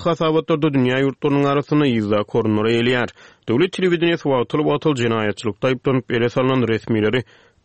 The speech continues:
towa edýän görnüşde efirde görkezýär. Serdar Berdimuhammedowyň mart aýyna prezident wezipesine ýelemeginden bäri korrupsiýa jinaýaty bilen bagly tutsak edilen resmiýetler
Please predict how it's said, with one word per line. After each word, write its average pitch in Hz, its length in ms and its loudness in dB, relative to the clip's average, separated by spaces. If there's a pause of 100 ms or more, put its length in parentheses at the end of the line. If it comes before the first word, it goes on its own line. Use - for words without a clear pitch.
towa 113 300 0
edýän 127 320 0
görnüşde 127 360 -2 (100)
efirde 104 360 -2
görkezýär. 113 580 -2 (340)
Serdar 160 440 0
Berdimuhammedowyň 180 760 0
mart 185 260 0
aýyna 185 240 2
prezident 156 520 0
wezipesine 165 560 0
ýelemeginden 113 560 2
bäri 147 300 2
korrupsiýa 117 500 0
jinaýaty 107 540 0
bilen 120 260 0
bagly 127 240 0
tutsak - 380 -4
edilen 127 320 0
resmiýetler 107 500 0